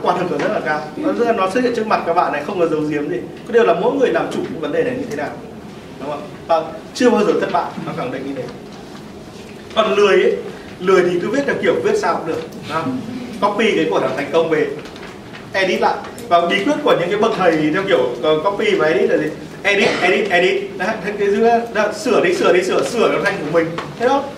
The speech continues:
Thế cũng thắng thôi. Lấy của thằng chiến thắng, sửa nó thành của mình, đúng không? Công thức như thế nhưng chúng ta, chúng ta biết là gì? Outside sẽ giúp cho chúng ta tiếp cận khách hàng tiềm năng, nhưng inside sẽ giúp cho chúng ta có khách hàng trung thành. Một doanh nghiệp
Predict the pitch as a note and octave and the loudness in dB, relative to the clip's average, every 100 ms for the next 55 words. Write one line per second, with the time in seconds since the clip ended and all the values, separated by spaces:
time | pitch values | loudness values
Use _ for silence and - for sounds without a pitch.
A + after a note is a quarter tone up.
0 | - - - - A#3 A#3 - G3 A3+ A3+ | -14 -16 -14 -2 2 2 2 0 2 0
1 | - - F3 F#3 - D3 D#3 D#3+ D#3+ D3+ | 0 -4 0 2 2 0 0 -2 0 0
2 | D#3 C4 - - F3+ B2+ B2+ C3+ C3+ D3+ | -2 0 0 0 -2 -2 -4 -6 -6 -4
3 | E3 - - - - G3+ G3+ A3+ F#3 D#3+ | -4 -6 -14 -12 -2 0 2 0 0 -2
4 | G3+ G3 F#3 F#3+ F#3 - - - F#3+ F#3 | -2 -4 -2 0 0 -4 -12 -4 0 4
5 | - F3 C#3+ C#3 - - - - - - | 6 4 0 -2 -6 -14 -16 -16 -4 2
6 | A3 A3 A3 G3+ F3+ A3 C#4 C4 G3 F#3 | 4 4 4 4 2 0 0 0 0 2
7 | F#3 - C#4 B3 G3 G#3+ E3+ D#3+ D3+ D#3 | 0 0 2 2 2 0 0 0 0 0
8 | D#3 - - - F#3+ G3 A3 G#3 - F#3+ | -2 -8 -12 -6 -4 -2 -2 0 2 2
9 | F3 F3+ - - D#3+ D#3+ D#3 D3+ - - | 2 0 0 0 -2 -2 0 0 0 -2
10 | D3 D3 C#3+ C3+ A2+ - - - - F3 | -2 -4 -4 -4 -6 -12 -16 -16 -8 -4
11 | E3+ G#3 G3+ | -2 0 0